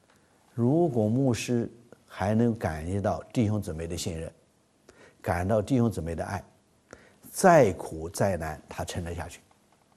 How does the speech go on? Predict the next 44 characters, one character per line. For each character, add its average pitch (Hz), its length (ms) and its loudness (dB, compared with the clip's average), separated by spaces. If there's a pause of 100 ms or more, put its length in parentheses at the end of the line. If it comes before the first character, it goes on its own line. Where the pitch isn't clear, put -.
(600)
很 143 200 0
多 226 120 8
时 226 60 6
候 208 60 6
就， 196 140 4
倒 202 160 4
是 175 140 2
就 165 100 2
不 220 100 0
知 277 120 2
道 190 100 6
弟 185 100 0
兄 208 120 4
姊 160 80 2
妹 127 80 0
还 160 100 0
信 285 220 2
不 - 100 2
信 87 140 -8
任 73 100 -12
他 71 60 -8
了， - 100 -12 (1600)
往 92 120 -4
往 87 100 -8
就 85 60 -8
要 76 100 -10
走。 - 140 -18 (760)
往 139 280 4
往 180 100 4
很 107 200 -2
多 113 80 2
牧 127 180 0
师 110 300 -4
在 113 200 0
教 131 220 2
会 117 140 0
碰 123 180 -2
到 98 100 -2
难 87 220 -6
处 101 160 -8
离 87 180 -10
开， 104 220 -8 (640)
带 120 160 2
着 87 100 -2